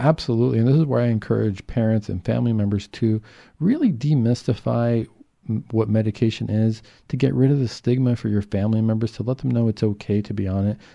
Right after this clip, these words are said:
to let them know that there's nothing wrong with them because they're on it. A lot of times people feel like, "Well, I'm, there's something wrong with me. I don't need to be on medication. I should be able to be strong enough in my mind to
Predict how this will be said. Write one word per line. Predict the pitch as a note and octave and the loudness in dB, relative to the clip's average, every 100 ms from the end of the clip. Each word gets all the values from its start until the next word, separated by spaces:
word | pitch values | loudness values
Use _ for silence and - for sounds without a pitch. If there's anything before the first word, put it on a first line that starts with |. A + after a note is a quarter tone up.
| _ | _
to | - | 0
let | B2+ C3 | 0 0
them | C3 | 0
know | B2 | 0
that | A#2+ | 0
there's | G#2+ | 0
nothing | G#2+ A2 G#2 | -2 -2 -2
wrong | F2+ F2 G#2+ | -2 -2 0
with | B2 | 0
them | A#2+ A#2+ | 0 0
because | A#2+ - B2 A#2+ | -2 -4 -4 -2
they're | B2+ C3 A2+ | -2 -2 0
on | A#2 | 0
it. | C#3 B2 | 0 0
A | |
lot | G2+ A2+ | 0 -2
of | - | 0
times | B2 A#2+ - - - | 0 -2 -6 -20 -2
people | B2 A#2+ A2+ | 0 2 0
feel | A#2+ | -2
like, | A2 G#2+ G#2+ | 0 0 0
"Well, | G#2 G#2 - | 0 0 -2
I'm, | G2 G2 - | -4 -4 -8
there's | G2+ F#2 | -4 -4
something | F2+ F2 | -4 -2
wrong | F#2+ A2+ A#2 | 0 2 2
with | A2+ | 2
me. | A2 A2 | 0 0
I | G2 | -2
don't | F#2+ | 0
need | G2 G2 | -2 -4
to | |
be | F#2 | -4
on | F2 E2 | -4 -6
medication. | D#2 - A2+ G#2 A2 G2+ - - - | -8 -4 -4 -2 -2 -2 -6 -14 -4
I | G2+ | -2
should | - | -2
be | G2 G2+ | 0 0
able | F#2+ | 0
to | F#2+ - | -6 -8
be | F2 | -8
strong | - - A#2+ B2+ B2 | -8 -8 -2 0 2
enough | A#2+ - | 0 0
in | G2 | -2
my | F2+ | -2
mind | F2+ G2 A#2 A#2+ A#2+ A#2 | -2 0 0 0 0 0
to | - G2+ | 0 -2